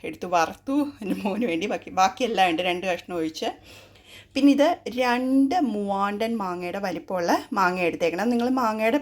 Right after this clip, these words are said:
പുളി അനുസരിച്ച് മാങ്ങ എടുക്കുക. അപ്പം ഇത് ഞാൻ രണ്ട് മൂവാണ്ടൻ മാങ്ങ, ആ വലിപ്പത്തിലുള്ള രണ്ട് മാങ്ങ എടുത്തിട്ടുണ്ട്.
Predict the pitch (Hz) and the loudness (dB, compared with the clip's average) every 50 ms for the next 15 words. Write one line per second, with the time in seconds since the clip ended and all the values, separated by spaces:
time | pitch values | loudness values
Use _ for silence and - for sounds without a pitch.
0 | 285 - 240 226 226 247 240 208 240 - 240 208 - - 349 370 294 220 180 170 | -2 -2 -2 0 0 0 0 0 -2 -4 -6 -6 -6 -4 -2 0 0 0 0 -2
1 | 165 160 160 - - - - 196 196 226 233 262 269 - - - - - - - | -2 -4 -6 -8 -12 -10 -10 -8 -4 -4 -4 -4 -6 -12 -20 -20 -20 -20 -20 -20
2 | - - - 226 233 240 226 214 208 208 214 214 269 311 311 - - 208 196 190 | -10 -2 0 2 2 2 2 0 -2 -2 0 2 2 2 0 -4 -6 -6 -4 -2
3 | 190 190 185 185 185 202 202 214 208 196 185 180 175 180 190 233 - - - - | -2 -2 -2 -2 -2 -4 -4 -2 -2 -2 -2 -2 -4 -4 -4 -4 -4 -6 -10 -18
4 | - - - - - - - - _ _ _ _ - - 208 214 214 208 208 214 | -18 -18 -18 -20 -20 -20 -20 -20 _ _ _ _ -2 0 2 4 4 2 2 0
5 | 208 - 226 226 - 277 294 220 208 240 294 254 190 190 196 208 - 185 185 180 | -2 -6 -6 -4 -2 0 0 2 2 0 0 -2 -4 -4 -4 -6 -6 -6 -4 -4
6 | 180 180 175 180 175 165 - - - - 147 143 202 | -2 -2 -2 -4 -4 -6 -6 -8 -6 -6 -4 -4 -4